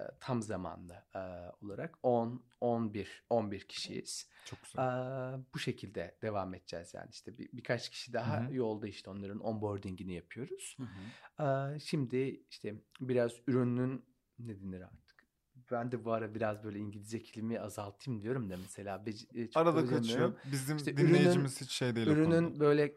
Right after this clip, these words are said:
Speaker 1: hem kapasitesini arttıralım hem kabiliyetini arttıralım hem de daha fazla, aa, hani, e, hayat, nasıl söyleyeyim? E,
Speaker 2: Ürün sahibi
Speaker 1: kullanıcımızın, kullanıcımızın,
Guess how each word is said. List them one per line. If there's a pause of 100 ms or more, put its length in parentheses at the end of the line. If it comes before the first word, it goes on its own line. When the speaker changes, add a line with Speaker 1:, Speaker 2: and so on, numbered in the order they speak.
(120)
Speaker 1:
hem
kapasitesini
arttıralım
hem
kabiliyetini
arttıralım (240)
hem
de
daha
fazla,
aa,
hani, (400)
e, (1700)
hayat, (840)
nasıl
söyleyeyim? (120)
E, (1200)
Speaker 2:
Ürün
sahibi
Speaker 1:
kullanıcımızın,
kullanıcımızın,